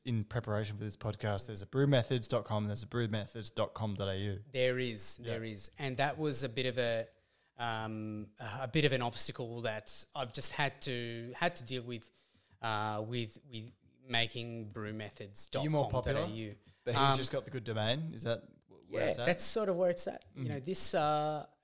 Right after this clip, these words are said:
Speaker 2: and, and I've been following it for years. It, it is, it's existed for a long time,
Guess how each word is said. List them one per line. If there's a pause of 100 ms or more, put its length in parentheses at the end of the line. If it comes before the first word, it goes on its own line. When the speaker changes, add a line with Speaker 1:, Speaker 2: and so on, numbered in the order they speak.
Speaker 2:
and,
and
I've
been
following
it
for
years. (180)
It,
it
is, (100)
it's
existed
for
a
long
time,